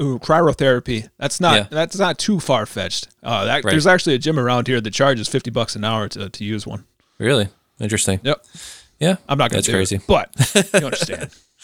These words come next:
Speaker 2: Yeah, yeah, yeah.
Speaker 1: But yeah,
Speaker 2: So let's
Speaker 1: I'm, I'm doing
Speaker 2: Yes.
Speaker 1: push-ups right now.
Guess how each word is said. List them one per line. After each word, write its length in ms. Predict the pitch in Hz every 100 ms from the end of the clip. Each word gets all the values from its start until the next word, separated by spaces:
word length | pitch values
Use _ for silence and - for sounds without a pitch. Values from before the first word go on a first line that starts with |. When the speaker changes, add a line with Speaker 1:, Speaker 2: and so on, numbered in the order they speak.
| - 170 -
Speaker 2:
Yeah, 180 | 120 101
yeah, 180 | 95 95
yeah. 180 | 92 90
Speaker 1:
But 100 | 170
yeah, 180 | 175 170
Speaker 2:
So 140 | 156
let's 160 | 175 - -
Speaker 1:
I'm, 180 | 156 139
I'm 100 | 156
doing 160 | 165 185
Speaker 2:
Yes. 80 | 180
Speaker 1:
push-ups 240 | 165 -
right 140 | 147
now. 160 | 139